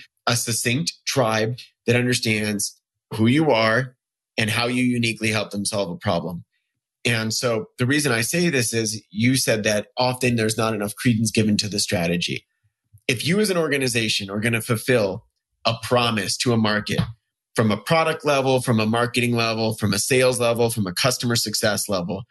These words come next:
of saying, "You're here, market, you've got this problem, and we've developed this very unique way of helping you solve it and self-actualize, realize a better version of yourself." If you can't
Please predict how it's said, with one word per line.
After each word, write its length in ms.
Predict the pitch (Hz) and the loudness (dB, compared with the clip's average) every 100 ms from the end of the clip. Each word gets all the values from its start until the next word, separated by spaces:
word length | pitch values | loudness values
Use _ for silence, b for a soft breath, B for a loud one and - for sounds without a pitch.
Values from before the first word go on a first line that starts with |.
| b b - | b b -2
of 100 | 120 | 0
saying, 380 | - 131 120 113 | 2 2 2 2
"You're 240 | 117 160 | 4 4
here, 420 | 180 - 175 170 120 | 2 2 4 4 2
market, 480 | 110 107 117 117 117 | 2 0 0 -2 2
you've 160 | 127 | 2
got 240 | 123 135 127 | 2 0 0
this 120 | 117 | -4
problem, 540 | - 123 113 98 101 - B B _ | 0 0 2 -2 -8 -12 B B _
and 180 | 123 113 | 0 2
we've 160 | 143 175 | 4 2
developed 480 | 151 135 139 147 - | 2 0 0 -2 0
this 140 | 110 | -2
very 600 | 110 123 165 180 185 185 | 0 0 2 2 0 -2
unique 480 | 127 139 139 147 147 - | 2 2 4 2 0 -6
way 520 | 104 131 120 101 98 - _ - | 0 2 2 -2 -8 -12 _ -4
of 100 | 131 | 0
helping 400 | 123 127 123 113 | 2 0 0 -2
you 140 | 104 127 | 2 2
solve 440 | 123 131 117 92 | 2 2 0 0
it 140 | 82 - - | -8 -14 -6
and 300 | 131 120 113 107 | -4 -4 -6 -6
self-actualize, 1040 | - 131 120 120 117 - 117 104 98 - | -4 -2 0 -2 -2 -2 -2 -2 -2 -4
realize 460 | 107 120 110 107 107 | -2 0 0 0 -2
a 60 | |
better 340 | 104 117 123 113 | -2 0 0 -2
version 360 | 117 110 110 | -2 -2 -2
of 140 | 104 90 | -4 -4
yourself." 500 | 101 - 101 73 - _ _ _ _ | -4 -2 -4 -6 -12 _ _ _ _
If 240 | 139 113 113 | -2 -2 0
you 220 | 160 214 | 0 0
can't 420 | - 190 156 113 | 0 0 0 -2